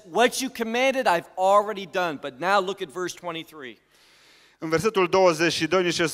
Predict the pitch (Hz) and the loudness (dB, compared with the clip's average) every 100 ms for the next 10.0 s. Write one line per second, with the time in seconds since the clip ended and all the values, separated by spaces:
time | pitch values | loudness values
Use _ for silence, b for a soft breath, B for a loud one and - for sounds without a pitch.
0 | - 170 160 156 175 175 160 156 - 160 | -4 -6 -4 -4 -2 -4 -2 -4 -2 -2
1 | 202 190 185 202 - 147 147 151 151 143 | 0 0 0 -2 2 2 2 2 2 2
2 | 139 143 196 175 151 160 156 180 185 160 | 2 2 2 4 2 2 -2 -4 0 -2
3 | - 151 135 139 135 131 139 - 139 143 | 0 0 0 -2 -2 -6 -8 -8 -6 -6
4 | 113 107 135 151 240 208 220 214 180 175 | -4 0 0 -2 -6 -4 -4 -2 -2 -2
5 | 151 147 135 175 156 139 147 123 127 127 | -4 -6 -6 -8 -4 0 0 0 -6 -10
6 | 120 110 85 - _ _ _ _ _ _ | -10 -10 -10 -16 _ _ _ _ _ _
7 | _ - 160 - 175 147 - 131 156 190 | _ -16 -14 -8 -6 -8 -10 _ -4 -2
8 | 214 226 220 220 240 220 180 165 - - | 0 0 -4 -8 -10 -6 -4 -4 -10 -8
9 | 202 226 220 202 180 160 156 139 - | -2 0 0 -2 -2 -2 -4 -8 -16